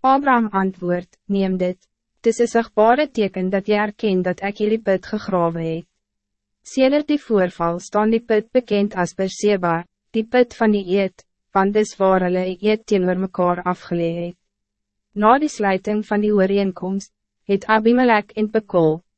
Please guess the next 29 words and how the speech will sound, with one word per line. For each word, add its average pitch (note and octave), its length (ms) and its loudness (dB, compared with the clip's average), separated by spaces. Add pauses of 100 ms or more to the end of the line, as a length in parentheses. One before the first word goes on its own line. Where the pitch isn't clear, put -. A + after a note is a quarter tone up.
die G3 120 0
bevelvoerder A3 760 2
van G#3+ 240 0
sy F#3+ 160 -2
leer, D#3+ 420 -2 (300)
teruggegaan G3+ 720 -2
na F3+ 140 2
hulle F3+ 160 0
tuiste A3 440 0
in G#3 140 2
die F#3 140 2
land E3+ 320 0
van F#3 140 -4
die F#3 100 0
Filistyne. F#3 920 -4 (680)
Abraham C#4 460 2
plant F#3+ 400 -2
toe G#3 160 2
'n G#3 80 0
tamarisk A3 680 0
by F#3+ 120 0
Beerseba F#3+ 680 -2
en F3 140 0
het F#3 200 -2
die G3+ 120 2
Here, F#3 560 -2 (300)
die G#3 160 -4
ewige G#3+ 480 0
God, D3+ 380 -4